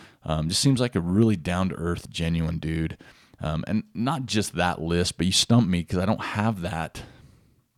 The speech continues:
like, spreadsheet. And you know me, I have spreadsheets. That's not a spreadsheet I have. But after that,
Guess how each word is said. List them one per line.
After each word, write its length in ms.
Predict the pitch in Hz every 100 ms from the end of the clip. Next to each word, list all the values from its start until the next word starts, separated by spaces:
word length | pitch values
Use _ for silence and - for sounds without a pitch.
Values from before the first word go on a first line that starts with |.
| _
like, 140 | - -
spreadsheet. 640 | - 90 87 - 73 - - -
And 100 | 87
you 60 | 90
know 160 | 101
me, 140 | 117 120
I 40 |
have 100 | 117
spreadsheets. 640 | - 131 117 - 80 - -
That's 220 | - -
not 200 | 87 87
a 40 |
spreadsheet 520 | 87 - 80 - 67 -
I 40 |
have. 280 | 80 50 - _ _ - - _ _ _ _
But 160 | - - -
after 400 | 98 120 - 85
that, 400 | 82 73 82